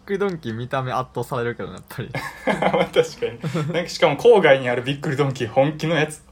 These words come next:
Speaker 2: やつ多ない、なんか。
Speaker 1: あ、そうやな、ちゃんとな。
Speaker 2: 店構えから。
Speaker 1: そうそう。<laughs> え、ていうか、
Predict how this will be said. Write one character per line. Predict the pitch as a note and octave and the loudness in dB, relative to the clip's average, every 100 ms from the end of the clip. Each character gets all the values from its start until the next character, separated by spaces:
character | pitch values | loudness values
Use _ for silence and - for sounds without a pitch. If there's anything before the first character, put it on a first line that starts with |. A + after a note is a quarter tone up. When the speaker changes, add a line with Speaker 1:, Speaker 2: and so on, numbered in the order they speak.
| _ - | _ -6
Speaker 2:
や | D#3 | -4
つ | D3+ | -2
多 | A#2+ B2 | -2 0
な | G#2 | -2
い、 | |
な | G#2 G#2 | -4 -2
ん | |
か。 | - | -2
Speaker 1:
あ、 | |
そ | - F#3 | 0 0
う | |
や | D3+ | 0
な、 | B2 C#3 | 0 -4
ち | - | -2
ゃ | C#3 | -2
ん | |
と | C#3 C#3+ | 2 4
な。 | |
Speaker 2:
店 | |
構 | C3+ C#3 A2 | 4 2 -2
え | |
か | A2+ A2+ | -4 -4
ら。 | G#2 - - | -6 -10 -18
Speaker 1:
そ | - A#2+ | -10 -8
う | |
そ | - | -6
う。 | G#2 | -6
<laughs> | - - F#4+ - G4 - _ - - - - - - | -6 -8 -10 -12 -16 -16 _ -20 -18 -20 -20 -20 -12
え、 | - | -2
て | - | 0
い | D3 | 2
う | |
か、 | C3+ A2+ | 0 -4